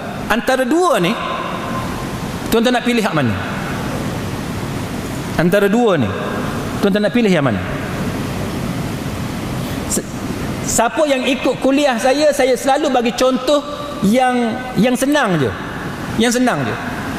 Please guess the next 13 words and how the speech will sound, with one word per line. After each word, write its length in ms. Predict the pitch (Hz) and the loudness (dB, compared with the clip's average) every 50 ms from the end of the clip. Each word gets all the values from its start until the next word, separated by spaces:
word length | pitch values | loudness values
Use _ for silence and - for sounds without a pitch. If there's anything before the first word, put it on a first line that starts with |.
| - - - - - - - - - - - - - - - - - - - | -6 -6 -4 -4 -4 -4 -4 -4 -6 -6 -6 -6 -4 -4 -4 -4 -4 0 2
Tuan-tuan 400 | - 233 240 247 - 285 294 285 | 2 4 4 4 4 2 2 4
nak 320 | 277 240 233 240 233 202 | 2 2 2 0 2 2
daripada 240 | 220 214 233 233 240 | 2 2 2 2 2
Kuala 320 | 233 - 254 247 247 247 254 | 2 2 2 2 4 4 4
Lumpur, 400 | 262 254 254 247 262 311 302 285 | 4 4 4 2 4 2 2 4
tuan-tuan 320 | - 254 247 226 269 254 | 4 2 2 2 2 2
nak, 240 | 240 220 220 196 180 | 4 2 2 2 2
nak 160 | 202 233 220 - 233 | 2 2 2 2 2
pergi 160 | 226 214 240 | 2 2 2
ke 160 | - 240 196 | 2 0 2
Pulau 240 | 196 226 220 214 214 | 2 2 2 2 4
Pinang. 400 | 226 220 208 196 175 160 175 196 - - - - - - - - - - - - - - - - - - - - - | 4 2 4 4 4 2 0 -2 -4 -6 -8 -8 -8 -8 -8 -8 -8 -6 -6 -6 -4 -4 -4 -4 -4 -4 -2 0 0
Ke 80 | 202 | 0